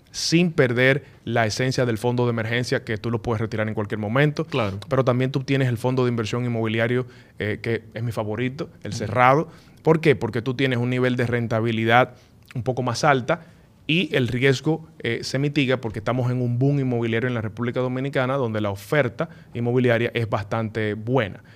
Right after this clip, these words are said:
Speaker 1: y,
Speaker 2: Claro.
Speaker 1: y, y el sector construcción se está dinamizando bastante. Entonces, eh, es un, es un sector que promete mucho y, y tener un portafolio de inversión en el cual tú incluyes un fondo de inversión cerrado es una magnífica opción si lo tuyo no es coger lucha con gente y comprar casa.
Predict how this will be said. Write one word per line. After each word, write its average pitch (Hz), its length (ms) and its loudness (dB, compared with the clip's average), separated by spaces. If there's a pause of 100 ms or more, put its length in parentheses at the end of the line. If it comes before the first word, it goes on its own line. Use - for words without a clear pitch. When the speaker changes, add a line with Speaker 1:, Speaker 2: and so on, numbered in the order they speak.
(120)
Speaker 1:
y, 110 60 -2
Speaker 2:
Claro. 110 180 0
Speaker 1:
y, 113 260 -2
y 110 140 -4
el 107 100 -2
sector 120 300 -4
construcción 117 420 -4
se 117 80 -4
está 113 160 -2
dinamizando 110 500 -2
bastante. 151 440 2
Entonces, 120 280 -4 (320)
eh, 131 200 0
es 156 100 6
un, - 180 4
es 160 80 2
un 180 120 4
sector 156 360 2
que 147 120 2
promete 139 400 0
mucho 139 360 0 (300)
y, 123 200 0 (140)
y 139 120 -4
tener 131 420 4
un 131 160 -4
portafolio 139 640 2
de 131 60 2
inversión 123 440 0
en 104 60 -6
el 101 120 -4
cual 117 160 0
tú 127 100 -6
incluyes 120 260 -2
un 117 60 -2
fondo 127 280 -2
de 123 40 0
inversión 123 300 -2
cerrado 170 420 2 (300)
es 123 80 2
una 147 240 4
magnífica 131 640 0
opción 127 400 0 (200)
si - 340 0
lo 143 160 8
tuyo 180 340 8
no 143 140 4
es 143 60 0
coger 131 240 0
lucha 139 260 4
con 120 180 -4
gente 165 400 2 (160)
y 123 120 -4
comprar 120 360 2
casa. - 340 -2